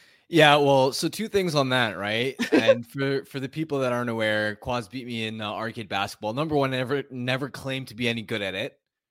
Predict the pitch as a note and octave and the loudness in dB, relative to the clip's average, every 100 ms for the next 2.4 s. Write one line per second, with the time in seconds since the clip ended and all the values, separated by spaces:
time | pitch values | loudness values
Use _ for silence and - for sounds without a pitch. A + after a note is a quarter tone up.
0 | _ - A#2+ C3 C#3 C3 B2+ - D3 C3+ | _ 0 2 2 2 2 2 2 2 2
1 | C3+ C#3 C3+ C#3+ B2+ C3+ B2+ A#2+ A#2 G#2 | 0 -2 -4 -4 0 0 2 0 -2 4
2 | D3+ C3 A#2+ | 6 6 2